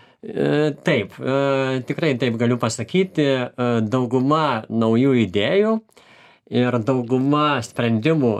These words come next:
iš keblių situacijų, keblių problemų sprendimų, e, juos randu arba bėgiodamas, arba bendraudamas su žmonėm.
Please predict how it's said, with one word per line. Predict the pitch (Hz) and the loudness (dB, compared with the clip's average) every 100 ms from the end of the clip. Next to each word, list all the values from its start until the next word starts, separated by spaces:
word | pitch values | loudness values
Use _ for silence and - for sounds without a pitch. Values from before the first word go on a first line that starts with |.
| - | -4
iš | - 110 | -4 -2
keblių | - 113 135 143 | 0 0 2 0
situacijų, | 113 95 98 139 165 131 110 | -2 -2 -2 -2 -4 -6 -2
keblių | 110 117 127 | 0 0 0
problemų | 117 101 113 143 120 | 0 0 0 0 -4
sprendimų, | - 101 101 180 202 170 165 _ _ _ _ - - _ _ | -4 -4 -2 0 0 0 -4 _ _ _ _ -20 -20 _ _
e, | - 120 123 123 123 - 131 | -4 -2 0 -2 -4 -8 0
juos | 143 190 180 | 2 2 0
randu | 139 127 160 | -2 0 0
arba | - 151 160 | 0 -2 0
bėgiodamas, | 135 120 135 156 151 139 | 0 0 0 0 0 -2
arba | 127 117 113 | -2 -2 -2
bendraudamas | 117 120 123 117 110 101 | 0 0 0 0 -2 -2
su | 104 | -2
žmonėm. | 110 107 101 90 | 0 0 0 -2